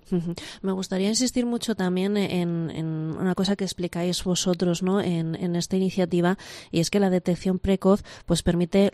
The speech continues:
ya lo has dicho tú, y el caso de tu niño, pues, es, eh, el ejemplo más claro, Ana, pero esta detección precoz permite iniciar tratamientos antes de que se produzcan esos, mm, daños irreversibles, y eso, pues, puede cambiar por completo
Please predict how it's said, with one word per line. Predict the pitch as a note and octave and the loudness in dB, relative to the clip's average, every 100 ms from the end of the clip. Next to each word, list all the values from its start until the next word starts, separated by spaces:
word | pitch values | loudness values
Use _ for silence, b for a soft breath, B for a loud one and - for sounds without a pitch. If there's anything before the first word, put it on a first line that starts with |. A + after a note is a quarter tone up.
| - | -2
ya | D#3+ E3+ | -6 -2
lo | F3+ | -2
has | F3+ | 0
dicho | F3+ - F3+ | -4 -2 -2
tú, | E3 F#3 G#3+ | 0 0 0
y | E3 D#3 | -4 -6
el | D3 D3+ | -8 -8
caso | D#3 - F3 | -8 -4 -2
de | E3 | -2
tu | E3 F3 | -4 -4
niño, | E3+ E3+ F#3 | -4 -4 -4
pues, | E3+ - | -4 -6
es, | E3+ - | -6 -4
eh, | E3+ F#3 - F3 | -4 -4 -8 -8
el | D#3+ | -6
ejemplo | D#3+ F#3 F3 F3+ | -6 -6 0 2
más | F3+ E3+ | 2 0
claro, | - F3+ F#3 F#3+ | 2 4 6 6
Ana, | F#3 G#3+ B B B | 6 2 B B B
pero | F3+ F3 | 6 6
esta | G3+ F#3+ - A3+ A3 | 6 2 6 6 8
detección | A3+ A3 - G#3+ | 6 4 0 2
precoz | G#3+ G#3+ G#3 | 4 4 4
permite | G#3+ G3 F#3 | 4 4 2
iniciar | A3+ G#3 - F#3 | 2 2 2 2
tratamientos | G3 F#3+ F#3+ F#3+ F#3+ A#3 B B B B | 2 2 2 2 4 2 B B B B
antes | G3+ G3+ F#3 | 0 2 0
de | F3+ | -2
que | F3 | -2
se | - F3+ | -2 0
produzcan | F#3+ F#3 F#3 - F3 | 2 2 0 0 -2
esos, | E3 F#3 - - | 0 0 -2 -4
mm, | F#3+ F#3 F3 E3 G3+ | 0 2 0 0 2
daños | F#3+ G#3 G#3+ - | 4 6 4 6
irreversibles, | A3 F#3 F#3 F3+ E3+ - F3+ G3+ - B B B | 4 6 6 6 4 4 6 4 2 B B B
y | |
eso, | F3+ G#3+ | 4 4
pues, | G3 | 2
puede | - F#3+ F#3+ | -2 -2 0
cambiar | G3+ G3+ G#3+ | 0 0 0
por | - F#3 | 2 2
completo | - E3 E3+ E3+ G3+ | 4 0 2 6 6